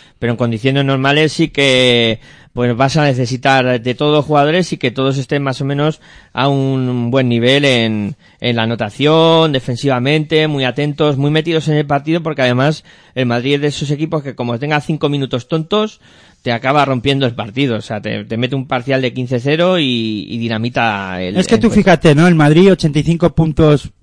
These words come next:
Speaker 2: coma, casi ochenta y siete puntos por encuentro, ochenta y seis puntos por, por partido, y Unicaja anota un setenta y ocho puntos por partido.
Speaker 1: Claro,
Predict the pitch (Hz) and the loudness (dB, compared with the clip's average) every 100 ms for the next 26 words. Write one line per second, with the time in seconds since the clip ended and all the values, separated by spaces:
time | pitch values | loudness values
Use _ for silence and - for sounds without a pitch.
0 | - - - - 156 151 147 139 135 123 | -20 -20 -10 0 2 4 4 2 -2 -2
1 | 143 - 151 147 - 143 143 127 - 170 | -2 0 2 2 2 -2 -2 -2 2 2
2 | 180 - 156 151 - 147 143 131 156 175 | 2 0 2 2 2 2 2 2 2 2
3 | 185 226 - _ _ - 113 113 113 - | 2 -4 -6 _ _ -10 -6 -6 -6 -6
4 | 123 120 117 117 - 180 180 - 147 147 | -6 -2 -2 -2 0 0 0 0 0 0
5 | - 147 139 139 - _ - - _ _ | 2 4 6 4 0 _ -20 -20 _ _
6 | - 165 165 - 160 - 202 208 226 233 | 4 6 6 4 4 4 4 4 2 0
7 | _ _ - _ 151 156 147 131 165 175 | _ _ -20 _ 4 6 4 2 2 4
8 | 180 165 165 156 175 165 156 147 110 - | 4 6 4 6 6 6 2 0 -4 -10
9 | _ _ - 139 143 156 139 135 147 165 | _ _ -16 -4 -2 -2 0 2 2 0
10 | 127 - 170 - - - _ _ _ - | -6 -6 -8 -10 -14 -16 _ _ _ -6
11 | 135 120 117 110 - 104 - _ _ _ | -4 -4 -6 -6 -8 -10 -14 _ _ _
12 | - 151 104 98 117 | -6 -4 -4 -8 -12